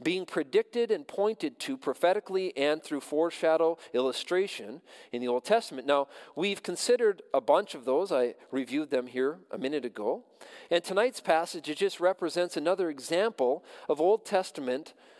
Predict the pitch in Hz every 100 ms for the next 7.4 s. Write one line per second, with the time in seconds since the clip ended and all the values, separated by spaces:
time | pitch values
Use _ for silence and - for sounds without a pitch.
0 | - - 180 185 - 202 202 202 127 120
1 | 185 196 156 139 160 190 208 - - 127
2 | 117 120 139 131 113 143 196 - 110 -
3 | _ - - - 165 170 240 285 - -
4 | 175 165 - 151 156 214 - 214 - 143
5 | 135 165 202 135 120 - - - - -
6 | - - 170 175 - 208 226 196 180 202
7 | - 143 151 175